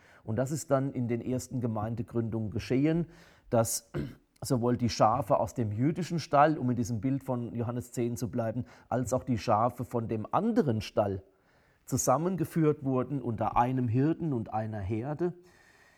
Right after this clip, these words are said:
Ja, und es gab es Juden und Heidenchristen. Und wie sind dann nun die Regeln? Die Judenchristen in der ersten Generation der Christenheit waren sehr geprägt, natürlich noch vom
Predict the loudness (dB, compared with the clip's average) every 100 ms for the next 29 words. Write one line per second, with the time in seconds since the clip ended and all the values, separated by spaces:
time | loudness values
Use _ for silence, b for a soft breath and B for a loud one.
0 | b -2 0 0 2 2 2 0 0 0
1 | 0 -2 0 -2 -2 -4 -4 -4 -4 -6
2 | -6 -2 -2 -4 _ -2 0 0 -2 -2
3 | -2 -2 -2 -4 -4 -4 -4 -2 0 0
4 | -2 -4 -4 -6 -6 -6 -6 -6 -8 -8
5 | -6 -4 -4 -4 -4 -6 -6 -8 -6 -6
6 | -8 -6 -6 -2 0 0 -2 -4 -6 -6
7 | -6 -4 -4 -6 -8 -4 -2 -2 -4 0
8 | 0 0 -2 -4 -2 -4 -2 -4 -2 -2
9 | -2